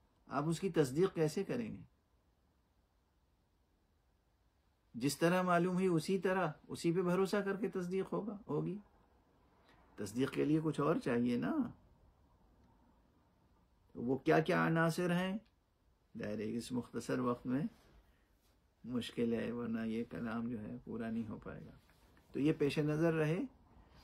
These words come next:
کہ حقیقتاً یقین تصدیق ہے اور تصدیق یقین ہے، لیکن دونوں میں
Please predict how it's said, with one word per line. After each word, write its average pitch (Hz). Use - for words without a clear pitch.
کہ 151
حقیقتاً 143
یقین 180
تصدیق 165
ہے 180
اور 170
تصدیق 160
یقین 175
ہے، 202
لیکن 165
دونوں 151
میں 220